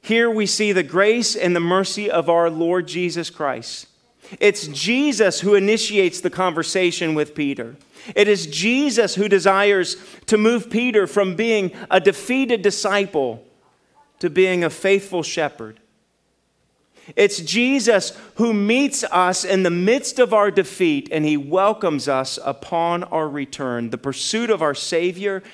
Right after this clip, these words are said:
is motivated by his great love for us.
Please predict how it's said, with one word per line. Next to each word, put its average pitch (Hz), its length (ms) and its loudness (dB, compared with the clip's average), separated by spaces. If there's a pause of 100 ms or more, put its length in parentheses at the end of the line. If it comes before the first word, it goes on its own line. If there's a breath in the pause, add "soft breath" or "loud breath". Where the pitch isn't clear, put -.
(260 loud breath)
is 160 180 0
motivated 139 800 -2 (400 soft breath)
by 139 140 0
his 135 220 -4
great 139 280 -2
love 131 240 -6
for 117 340 -10
us. - 360 -18